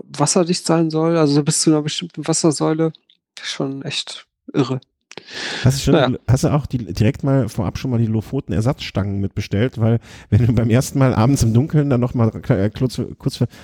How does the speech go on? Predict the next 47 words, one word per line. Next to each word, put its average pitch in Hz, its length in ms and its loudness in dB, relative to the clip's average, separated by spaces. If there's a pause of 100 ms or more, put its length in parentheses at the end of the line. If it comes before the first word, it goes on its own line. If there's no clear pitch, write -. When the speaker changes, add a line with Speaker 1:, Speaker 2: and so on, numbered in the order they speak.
(200)
Speaker 2:
kurz - 140 -2
für 139 100 0
kleine 123 260 2
Langstreckenfahrer 139 680 0
musst 156 240 -4
und 113 100 -4
dann 117 140 2
auf 110 80 0
dem 123 80 2
Rückweg 127 380 2
dir 120 100 4
deine 123 260 4
Stange 139 300 0
da 101 80 2
abreißt, - 520 -2 (520)
dann 113 120 0
kann 127 180 0
ich 143 60 -2
mir 139 120 4
schon 214 100 6
vorstellen, 214 280 4
dass 165 100 2
es - 120 0
gro-, - 180 -4 (600)
also 107 80 0
das 127 140 2
wäre 156 100 2
so 147 60 4
das - 80 -2
Erste, - 280 -2
was 104 80 4
ich - 120 0
noch 107 100 2
zusätzlich 110 340 0
kaufen 107 340 0
würde. 101 240 -2 (760)
Speaker 1:
Ja, 151 220 6
es 170 140 0
war 160 100 2
Gott 185 140 2
sei 180 140 2
Dank 165 280 2
direkt 151 320 -2
so 156 180 0
ein 151 140 -2
Reparaturkit 143 960 -2
dabei, 135 460 0